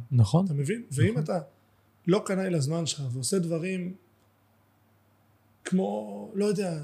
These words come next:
Speaker 2: לעשות בינג' עכשיו על סדרה בנטפליקס, או דברים שאין בהם יותר מדי ערך.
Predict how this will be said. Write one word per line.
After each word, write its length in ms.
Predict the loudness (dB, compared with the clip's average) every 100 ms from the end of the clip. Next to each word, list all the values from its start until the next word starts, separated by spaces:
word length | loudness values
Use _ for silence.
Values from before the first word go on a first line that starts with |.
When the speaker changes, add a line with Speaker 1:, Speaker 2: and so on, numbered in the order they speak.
| -8
Speaker 2:
לעשות 260 | -6 -2 0
בינג' 260 | 0 0 -2
עכשיו 260 | -6 -6 -6
על 80 |
סדרה 340 | -4 -2 -2 -2
בנטפליקס, 800 | 0 -4 -4 -6 -6 -6 -6 -6
או 440 | -6 -6 -6 -10 -12 -16 -8
דברים 300 | -4 -2 -2
שאין 300 | -4 -4 -4
בהם 180 | -2 -2
יותר 220 | -2 -2
מדי 340 | -2 -2 -2 -2
ערך. 300 | -4 -8